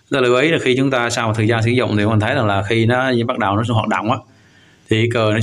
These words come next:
chuyển sang màu đỏ thì chúng ta sẽ cạy cái phần này và chúng ta đi vứt đi các bạn nha. Thì quá trình chúng ta gỡ phần này đi á, à, chúng ta gỡ phần này đi thì chúng ta sẽ, à, tiến hành chúng ta dùng tua vít để chúng ta cạy vào đây. Đây, nếu có mình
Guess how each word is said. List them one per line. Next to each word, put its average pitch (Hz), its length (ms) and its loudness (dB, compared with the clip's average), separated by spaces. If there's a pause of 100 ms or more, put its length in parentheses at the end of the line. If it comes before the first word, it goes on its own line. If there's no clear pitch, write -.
chuyển 113 160 -2
sang 117 180 -2
màu 107 80 2
đỏ 98 300 0
thì 113 80 2
chúng 113 100 2
ta 104 120 -2
sẽ 104 180 -4
cạy 101 180 -2
cái 110 100 0
phần 107 120 2
này 98 160 0
và 95 120 -4
chúng 117 100 -2
ta 110 80 -2
đi 107 100 2
vứt 104 220 0
đi 120 120 2
các 120 100 -2
bạn 101 80 -6
nha. 101 100 -2 (760)
Thì 117 60 2
quá 131 200 2
trình 120 180 4
chúng 135 140 4
ta 120 440 0
gỡ 113 180 2
phần 135 140 4
này 104 220 2
đi 113 180 2
á, 127 80 0 (680)
à, 107 240 0
chúng 131 120 0
ta 127 60 0
gỡ 113 260 0
phần 127 100 2
này 101 160 0
đi 113 200 0
thì 107 160 2
chúng 113 100 2
ta 113 120 0
sẽ, 95 400 -2 (480)
à, 95 380 -2
tiến 120 120 0
hành 113 140 4
chúng 107 120 4
ta 110 160 0
dùng 101 180 2
tua 107 140 2
vít 151 160 0
để 110 100 -2
chúng 113 120 2
ta 110 240 0 (460)
cạy 98 180 -4
vào 98 100 0
đây. 107 160 0 (540)
Đây, 101 140 0
nếu 98 200 0 (120)
có 110 280 -2
mình 101 280 0